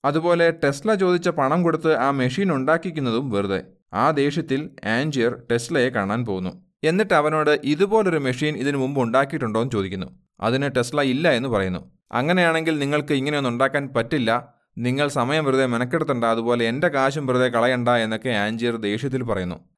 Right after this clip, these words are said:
അതിന് ടെസ്ല പറയുന്നത് അയാൾ ആഞ്ചിയർ പറഞ്ഞതുപോലെ ഒരാളെ ഒരു സ്ഥലത്ത് നിന്ന് അപ്രത്യക്ഷനാക്കി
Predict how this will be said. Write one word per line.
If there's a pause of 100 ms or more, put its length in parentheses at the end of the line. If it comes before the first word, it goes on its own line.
അതിന്
ടെസ്ല
പറയുന്നത് (120)
അയാൾ (140)
ആഞ്ചിയർ
പറഞ്ഞതുപോലെ
ഒരാളെ
ഒരു
സ്ഥലത്ത്
നിന്ന്
അപ്രത്യക്ഷനാക്കി